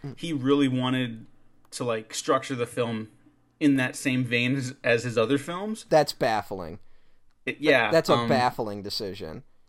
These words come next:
Speaker 2: Yeah, so there's a lot of scenes that were cut from the scripting to the shooting stage that, um, will just never see the light of day because of all the effects work that need to go into them and all that shit, right? It's kinda like what happened with Warcraft,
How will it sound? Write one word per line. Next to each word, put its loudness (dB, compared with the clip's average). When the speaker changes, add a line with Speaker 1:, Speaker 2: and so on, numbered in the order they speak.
Speaker 2:
Yeah, -2
so 0
there's 4
a 2
lot 4
of -2
scenes 0
that 0
were -2
cut -4
from -4
the -2
scripting -2
to -6
the -2
shooting -2
stage -4
that, 0
um, -2
will -2
just -4
never 2
see 2
the 0
light 2
of -2
day 4
because -6
of -4
all 4
the -4
effects -2
work -2
that -4
need 4
to -4
go -2
into 2
them 0
and 0
all -2
that -2
shit, -2
right? 2
It's -6
kinda 0
like 0
what 0
happened -2
with -12
Warcraft, -2